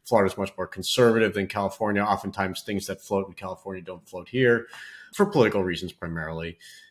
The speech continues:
And if so, would I be interested in helping draft legislation, promote it, et cetera? And that's really how I got my feet wet back in twenty nineteen, two years prior to July twenty twenty-one, in this whole space and helping on the political side.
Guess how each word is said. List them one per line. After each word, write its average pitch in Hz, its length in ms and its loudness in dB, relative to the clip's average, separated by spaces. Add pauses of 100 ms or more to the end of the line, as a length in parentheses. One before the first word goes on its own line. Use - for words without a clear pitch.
(180)
And 139 200 12
if - 120 8
so, 190 460 12
would 147 140 6
I 127 60 8
be 123 120 4
interested 127 340 0
in 120 140 0
helping 107 340 0
draft 101 320 4
legislation, 95 520 -6
promote 90 320 -8
it, 85 80 -12
et - 80 -16
cetera? 90 280 -8
And 90 80 -6
that's 160 200 6
really 208 240 10
how 117 500 8
I 104 140 -6
got 107 180 0
my 98 120 -2
feet 120 340 -2
wet 101 320 2 (280)
back 113 300 4
in 104 60 -4
twenty 107 240 -2
nineteen, 110 680 4
two - 140 -6
years 101 260 0 (120)
prior 120 540 4 (400)
to 95 400 0
July 98 440 0
twenty 95 300 -10
twenty-one, 92 640 -4
in 110 120 -4
this 98 120 -4
whole 98 160 -6
space 92 500 -6
and 87 140 -14
helping 104 300 -2
on 92 80 -6
the 90 80 -8
political 107 440 -4
side. 85 480 -2